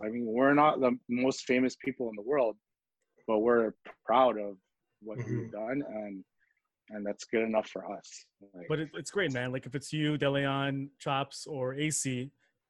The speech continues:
Speaker 3: same, same mindset. Like, I don't know if I, you know, but I had A C a D J my wedding. Love the guy, really talented.
Speaker 1: Oh, yeah?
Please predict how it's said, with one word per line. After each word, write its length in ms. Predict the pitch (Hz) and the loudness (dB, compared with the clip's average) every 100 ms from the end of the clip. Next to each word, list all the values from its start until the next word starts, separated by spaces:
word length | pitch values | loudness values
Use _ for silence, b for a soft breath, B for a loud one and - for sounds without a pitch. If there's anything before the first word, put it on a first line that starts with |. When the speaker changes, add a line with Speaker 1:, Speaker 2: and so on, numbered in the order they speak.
| _ _ _ | _ _ _
Speaker 3:
same, 320 | - 147 151 | -2 2 2
same 240 | 151 170 165 | 4 4 6
mindset. 440 | 165 180 131 123 | 4 4 0 0
Like, 100 | 139 | 2
I 80 | 143 | 4
don't 140 | 156 | 4
know 60 | 160 | 2
if 100 | 151 | 2
I, 140 | 143 | 0
you 120 | 147 147 | 0 2
know, 160 | 147 | 4
but 140 | 139 135 | 4 4
I 60 | |
had 180 | 143 151 | 4 4
A 100 | 147 | 2
C 240 | - 147 | 2 2
a 60 | 135 | 2
D 160 | 139 143 | 0 0
J 160 | 147 | 2
my 160 | 135 127 | 2 2
wedding. 320 | 139 175 185 _ _ _ 170 | 2 2 -2 _ _ _ -2
Love 160 | 156 | 2
the 80 | 143 | 4
guy, 240 | 135 127 123 143 | 4 2 -2 0
really 220 | 170 147 | 2 4
talented. 400 | 143 139 131 147 | 4 2 4 6
Speaker 1:
Oh, 120 | 247 | 8
yeah? 360 | 170 151 190 | 8 8 8